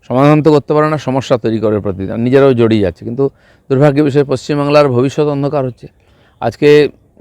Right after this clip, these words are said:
ছাব্বিশ হাজার শিক্ষকের চাকরি চলে যাওয়া মানে কত স্কুল শিক্ষকহীন হয়ে গেল, কর্মচারীহীন হয়ে গেল। সেখানকার, আহ, হাজার হাজার ছাত্রছাত্রী, লক্ষ লক্ষ ছাত্রছাত্রী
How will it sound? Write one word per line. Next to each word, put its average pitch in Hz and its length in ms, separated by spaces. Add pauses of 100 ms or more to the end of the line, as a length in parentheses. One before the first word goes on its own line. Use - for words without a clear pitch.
ছাব্বিশ 117 320
হাজার 135 240
শিক্ষকের 127 440
চাকরি 123 300
চলে 127 200
যাওয়া 131 180
মানে 127 340 (440)
কত 135 200
স্কুল 165 520 (200)
শিক্ষকহীন 143 520
হয়ে 139 200
গেল, 131 200
কর্মচারীহীন 127 760
হয়ে 139 180
গেল। 123 220 (420)
সেখানকার, 151 600 (280)
আহ, 120 140
হাজার 131 320
হাজার 151 240
ছাত্রছাত্রী, 117 760
লক্ষ 117 280
লক্ষ 151 260
ছাত্রছাত্রী 120 680